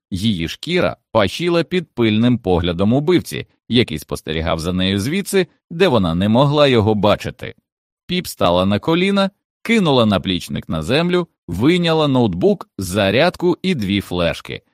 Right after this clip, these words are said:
розклала все це на листі і відкрила ноутбук. Піднялась на ноги, втупивши в землю потьмянілі очі, в яких усе розпливалося,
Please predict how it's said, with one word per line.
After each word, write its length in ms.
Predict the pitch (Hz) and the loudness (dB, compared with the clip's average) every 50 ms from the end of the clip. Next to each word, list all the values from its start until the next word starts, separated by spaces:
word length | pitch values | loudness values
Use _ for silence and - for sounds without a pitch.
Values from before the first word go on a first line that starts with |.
| _ _ _ _ | _ _ _ _
розклала 580 | 160 185 196 175 - - 104 90 80 73 67 | -2 0 0 -2 -2 -2 0 0 0 0 -2
все 220 | 67 - - 85 78 | -6 -6 -8 -10 -8
це 140 | - 92 | -6 -6
на 140 | 90 92 92 | -4 -2 0
листі 500 | 98 107 120 - - - 208 208 196 - _ | 0 0 -2 -4 -4 -4 -4 -4 -4 -4 _
і 160 | - 185 208 202 | -4 -2 -2 0
відкрила 580 | 185 175 - - - 190 - 104 101 98 98 | 0 -2 -2 -2 -4 -2 -2 0 2 2 2
ноутбук. 720 | 95 92 90 92 92 95 85 80 73 76 73 62 - - _ _ _ _ _ _ _ _ _ | 2 2 2 2 0 0 -2 -4 -6 -8 -8 -10 -10 -18 _ _ _ _ _ _ _ _ _
Піднялась 500 | - 208 185 170 175 151 139 139 123 - | -4 -4 -2 -2 0 2 2 2 0 0
на 120 | 107 104 | -2 -2
ноги, 340 | 101 113 147 156 120 95 - - _ _ _ _ | 0 0 2 2 2 2 0 -6 _ _ _ _
втупивши 500 | - - 180 170 185 190 170 - 170 156 | -2 -2 -2 0 0 -4 -2 0 -2 -2
в 80 | 117 | -2
землю 380 | 92 90 120 135 123 113 107 104 | 0 0 0 2 2 2 0 2
потьмянілі 640 | - 113 110 - 95 101 101 101 98 95 95 92 - | 0 -2 -2 0 -2 0 0 0 0 0 0 -2 -2
очі, 360 | - 156 160 123 - 87 85 - _ _ _ - | 0 0 0 0 0 -4 -8 -10 _ _ _ -6
в 40 | |
яких 340 | 156 190 190 - 190 185 - | -2 -2 -2 0 0 -2 -2
усе 240 | 180 160 - 160 151 | -2 -4 -2 -2 0
розпливалося, 920 | 139 135 123 - - 113 110 101 107 139 143 127 92 85 - - 65 - | 0 0 -2 -2 -2 -2 0 2 4 4 4 4 2 -2 -4 -8 -10 -12